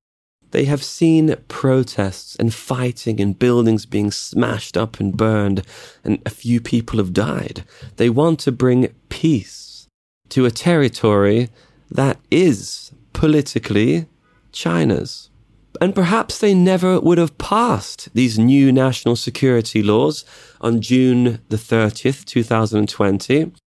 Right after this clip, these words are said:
Maybe they would not have passed these laws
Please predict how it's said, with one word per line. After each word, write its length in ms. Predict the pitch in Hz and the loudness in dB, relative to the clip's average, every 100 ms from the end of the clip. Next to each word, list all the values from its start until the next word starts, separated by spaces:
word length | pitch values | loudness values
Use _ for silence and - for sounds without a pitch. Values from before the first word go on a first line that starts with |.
| _ _ - - | _ _ -20 -4
Maybe 240 | 139 185 214 | 0 2 2
they 140 | 208 | 2
would 200 | 180 143 | 2 2
not 460 | 143 151 185 - 123 | 2 4 0 -2 -4
have 220 | 151 - | -4 -4
passed 460 | - 160 165 - | -4 -2 -2 -2
these 260 | - 143 131 | -2 0 0
laws 480 | 175 180 117 104 | 0 2 0 -2